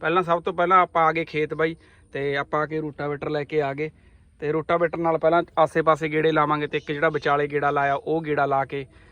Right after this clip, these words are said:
ਲੀਹਾਂ ਮਾਰਾਂਗੇ ਕਿਰਾਂ ਤੇ ਬਾਕੀ ਮਾਰਤਾ ਆਪਾਂ ਚਾਰ ਸਪੇਰੇ ਰੂਟਾਵੇਟਰ ਦੋਨੇ ਸਿਰੇ ਪਾੜਿਆਂ ਤੇ, ਤੇ ਵਿਚਾਲੇ ਵਾਲੇ ਗੇੜੇ ਦੇ ਉੱਤੇ ਰੂਟਾਵੇਟਰ ਵਾਲਾ ਕੰਮ ਕਰਤਾ ਖਤਮ ਤੇ ਇਦੂ ਗਾਂਹ ਵਾਲਾ ਪ੍ਰੋਸੈਸ ਕਰਦੇ ਆਂ।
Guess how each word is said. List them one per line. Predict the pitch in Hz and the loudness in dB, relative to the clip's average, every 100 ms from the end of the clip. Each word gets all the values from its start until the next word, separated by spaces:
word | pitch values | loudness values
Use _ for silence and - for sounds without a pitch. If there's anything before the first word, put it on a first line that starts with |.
| - - | -20 -10
ਲੀਹਾਂ | 147 151 151 156 | -2 0 4 4
ਮਾਰਾਂਗੇ | 139 131 135 | 4 2 -2
ਕਿਰਾਂ | 139 143 143 | -2 -4 -2
ਤੇ | 147 | -2
ਬਾਕੀ | 139 - 147 139 - _ _ _ - - - - - - _ _ _ _ _ _ _ - | -2 -2 -8 -12 -16 _ _ _ -20 -20 -16 -14 -14 -16 _ _ _ _ _ _ _ -8
ਮਾਰਤਾ | 160 170 180 208 | 2 4 4 2
ਆਪਾਂ | 190 190 | 2 2
ਚਾਰ | 170 180 175 | 4 4 4
ਸਪੇਰੇ | - 185 175 | 0 0 0
ਰੂਟਾਵੇਟਰ | 156 165 165 160 165 165 - - | -2 0 0 0 -4 -8 -12 -14
ਦੋਨੇ | 139 147 175 | -8 -4 -4
ਸਿਰੇ | 160 139 135 | -2 -2 0
ਪਾੜਿਆਂ | 143 151 147 | 4 4 4
ਤੇ, | 156 | 0
ਤੇ | 151 143 | 0 -2
ਵਿਚਾਲੇ | 139 135 135 | 0 0 2
ਵਾਲੇ | 139 135 | 2 0
ਗੇੜੇ | 135 135 135 | -2 -2 -4
ਦੇ | |
ਉੱਤੇ | 131 135 | -4 -6
ਰੂਟਾਵੇਟਰ | 131 123 131 127 127 | -6 -4 -4 -2 -2
ਵਾਲਾ | 127 | -2
ਕੰਮ | 120 127 120 | -2 -4 -2
ਕਰਤਾ | 117 120 120 | -4 -4 -4
ਖਤਮ | 120 113 135 - - - - - - | -2 -2 -4 -8 -18 -20 -20 -20 -6
ਤੇ | 123 | -6
ਇਦੂ | 113 123 | -4 -4
ਗਾਂਹ | 123 | 0
ਵਾਲਾ | 143 147 | 2 0
ਪ੍ਰੋਸੈਸ | 135 131 120 | -4 -6 -6
ਕਰਦੇ | 117 120 117 | -6 -8 -8
ਆਂ। | 120 | -10